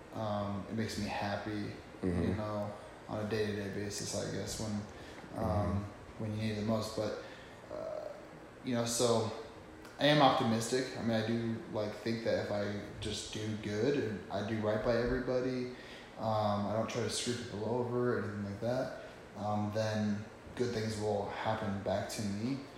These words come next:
Speaker 2: Mm-hmm.
Speaker 1: Um, so, you know, I am optimistic in that,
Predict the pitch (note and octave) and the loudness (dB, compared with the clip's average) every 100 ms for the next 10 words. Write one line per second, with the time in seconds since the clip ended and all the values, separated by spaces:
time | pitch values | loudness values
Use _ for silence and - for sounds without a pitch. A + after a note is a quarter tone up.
0 | - - E2+ G2 G2+ G2+ F#2 - - G#2+ | -12 -4 -2 2 2 0 -2 -2 0 2
1 | G2+ G2+ - - - - - - - - | 2 -2 -4 -10 -16 -18 -18 -18 -12 -6
2 | G#2 G2+ G#2 A2+ G#2 G2+ G#2 G#2 - G2+ | -2 0 2 2 2 0 -2 -2 -4 -2
3 | F#2 G2 - | -2 -2 -4